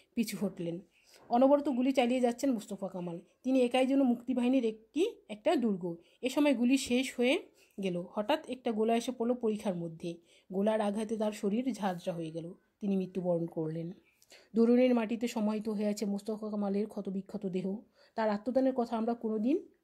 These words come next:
ভুলব না। তিনি আমাদের গৌরব, তিনি আমাদের অকুতোভয় বীর। বাংলাদেশ সরকার তাকে সর্বোচ্চ বীরশ্রেষ্ঠ খেতাবে ভূষিত করেন।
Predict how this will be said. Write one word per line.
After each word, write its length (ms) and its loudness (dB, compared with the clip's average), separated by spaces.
ভুলব 320 0
না। 220 -6
তিনি 180 2
আমাদের 420 0
গৌরব, 440 -2
তিনি 160 0
আমাদের 320 0
অকুতোভয় 480 -4
বীর। 280 -8
বাংলাদেশ 560 2
সরকার 400 0
তাকে 200 -4
সর্বোচ্চ 440 -2
বীরশ্রেষ্ঠ 580 -2
খেতাবে 440 -2
ভূষিত 280 -2
করেন। 320 -2